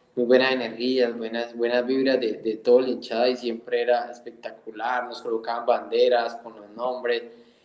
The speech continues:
Entonces eso, nosotros lo que vimos ahí fue espectacular y especial. Y sí, lo que hablábamos ahora, fue un partido muy raro que uno no entiende por qué pasan tantas circunstancias y, y, y aún así nos esforzamos y sí, mucho,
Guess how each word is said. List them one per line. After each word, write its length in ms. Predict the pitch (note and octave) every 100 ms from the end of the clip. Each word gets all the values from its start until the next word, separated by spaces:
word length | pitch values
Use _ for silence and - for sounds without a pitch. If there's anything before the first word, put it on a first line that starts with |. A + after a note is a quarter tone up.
| _
Entonces 320 | - C#3 D#3+ E3+
eso, 300 | E3 F3 D#3+
nosotros 360 | C#3+ C#3+ D#3+
lo 120 | F3
que 120 | E3 D3+
vimos 240 | C3+ C#3+
ahí 180 | D3 C3
fue 140 | C#3
espectacular 840 | D3 - D3 C#3+ C3 - A#2 B2
y 40 | C3+
especial. 680 | - A#2+ A2+ C#3+ E3+ - - _ _
Y 160 | C3+ C3
sí, 260 | D3+ E3 B2 B2
lo 160 | B2
que 80 | C3
hablábamos 460 | B2+ C3 C#3+ D3+ C#3+
ahora, 340 | C3 D3 B2
fue 100 | B2
un 100 | A#2
partido 640 | C3+ C3 C#3+ C#3+ C3+ C3 C3+
muy 180 | C#3 B2+
raro 440 | D3 C#3+ D3 D3
que 80 | B2
uno 140 | A#2 B2+
no 80 | C3+
entiende 520 | C3 B2 C3+ C3 C3+
por 360 | C3+ B2+ A2+ A2+
qué 480 | A#2 A2 A2+ A2+ - _ _ _ _
pasan 380 | C3+ C3+ C#3 C3+
tantas 400 | C#3 C3+ C#3 C#3
circunstancias 880 | C3 - A#2+ - A#2 B2 C3+ C3+ A#2+
y, 240 | A2+ -
y, 300 | B2+ A#2 A#2
y 160 | D#3 B2+
aún 240 | B2 B2 C3+
así 420 | C3+ C#3+ C#3 C3+
nos 100 | C#3
esforzamos 760 | C3+ B2+ A2 A#2+ A#2+ C3 C3+ B2
y 80 | A2
sí, 380 | C#3 C#3 A2+ A2+
mucho, 600 | A#2+ A#2+ - C3 C3